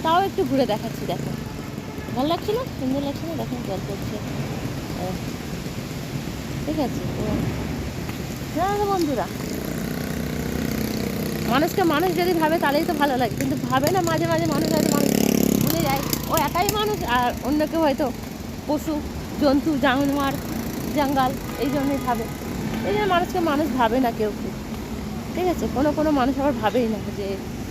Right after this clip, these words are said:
এরা হয়তো মানুষের পর্যায়ে পড়ে না বা মানুষ না, কিন্তু কী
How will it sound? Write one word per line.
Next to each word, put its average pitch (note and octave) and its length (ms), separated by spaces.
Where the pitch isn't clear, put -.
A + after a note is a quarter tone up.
এরা A#3+ 180
হয়তো A#3 180
মানুষের A#3+ 400
পর্যায়ে G#3+ 300
পড়ে G#3+ 180
না A3 120
বা G#3+ 120
মানুষ A3 300
না, G#3+ 120
কিন্তু C#4 260
কী D#4+ 60